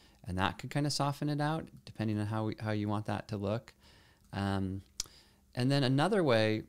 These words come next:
which is what I think I would do if I were, like, professionally hired to do this. So I would create a, uh, a group, put this inside of the group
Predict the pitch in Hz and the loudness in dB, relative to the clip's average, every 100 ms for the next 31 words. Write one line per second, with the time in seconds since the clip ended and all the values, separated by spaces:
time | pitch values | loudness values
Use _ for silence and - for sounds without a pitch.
0 | - 117 - 117 139 175 165 156 107 113 | -8 -6 -4 0 2 2 2 0 2 2
1 | 123 101 107 101 98 98 95 - 101 98 | 2 2 2 2 4 4 2 -2 -2 0
2 | 95 101 90 92 92 - 85 90 101 147 | 0 -2 -2 -2 -2 -4 -4 -2 0 0
3 | - - - - - _ _ _ _ - | -2 -8 -16 -20 -20 _ _ _ _ -6
4 | - - 101 98 - 113 113 135 - - | -6 0 0 0 -2 2 2 2 -4 -6
5 | 113 104 101 98 95 - - 92 87 87 | -2 0 2 0 -2 -6 -8 -6 -4 -8
6 | 101 _ _ _ _ _ - 87 - 110 | -12 _ _ _ _ _ -8 -6 0 0
7 | - - - - - - _ - - 135 | 0 -12 -20 -20 -20 -20 _ -6 -2 2
8 | 131 143 131 139 147 131 101 98 | 2 2 4 4 4 2 2 2